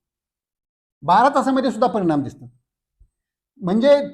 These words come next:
चांगलं व्हायचं असेल याच्यातून किंवा जो काय अर्धांगवायूचा झटका आल्यासारखं वाटत असेल किंवा तोंड वाकडं झाल्यासारखं झालेलं असेल किंवा तुमचं सगळे हे चिन्ह तुमच्या दिसत असतील, तर हे रिव्हर्सल जर यायचं असेल,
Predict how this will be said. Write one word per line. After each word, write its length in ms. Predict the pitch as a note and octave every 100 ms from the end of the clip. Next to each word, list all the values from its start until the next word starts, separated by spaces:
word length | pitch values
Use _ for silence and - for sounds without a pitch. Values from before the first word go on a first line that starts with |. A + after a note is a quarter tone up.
| - C#3+
चांगलं 400 | G3 G3+ G#3 D4
व्हायचं 280 | A#3 A3+ A#3
असेल 220 | F#3+ G3
याच्यातून 460 | F3 E3+ D3+ C3 G#2
किंवा 560 | - _ _ G3+ A3+ A#3
जो 160 | G3
काय 220 | A3 G#3 E3+
अर्धांगवायूचा 600 | F3+ B3+ A#3 G3+ G3 F#3
झटका 320 | F3 - E3
आल्यासारखं 460 | D#3 D#3 D3 D3
वाटत 220 | D3 D3 C3+
असेल 280 | - B2
किंवा 440 | A2+ _ _ F#3 F3+
तोंड 300 | F3 A3+ C4
वाकडं 240 | A#3 F3+
झाल्यासारखं 380 | E3 E3 - D#3
झालेलं 400 | C#3 C#3+ C#3 C#3
असेल 240 | C3 B2
किंवा 400 | A#2 _ _ F#3 F3+
तुमचं 200 | G3+ A3+
सगळे 320 | - G3+ A#3+
हे 100 | A#3+
चिन्ह 280 | A#3+ G#3+ C#4 C#4
तुमच्या 220 | A3+ G#3
दिसत 340 | F3+ - E3+
असतील, 300 | D#3 - A#2+ - _ _ _ -
तर 80 | F#3
हे 200 | G#3 A3+
रिव्हर्सल 640 | E3+ F#3 C#4 C4+ C#4+ C#4
जर 80 | C4+
यायचं 280 | G#3 -
असेल, 240 | D#3 -